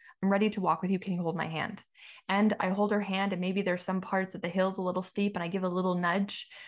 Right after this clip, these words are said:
right? Maybe there's parts where she trips and I'm just there to hold her,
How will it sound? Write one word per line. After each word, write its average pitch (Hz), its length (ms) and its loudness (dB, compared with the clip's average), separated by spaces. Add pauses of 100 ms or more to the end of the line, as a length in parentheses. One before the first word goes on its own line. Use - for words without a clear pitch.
(200)
right? 196 220 2
Maybe 190 240 2
there's 185 260 0
parts 190 440 0
where 190 120 0
she 185 120 -6
trips - 360 0
and 196 80 2
I'm 185 260 0
just 185 240 0
there 190 160 2
to 185 80 0
hold 185 340 0
her, 220 300 0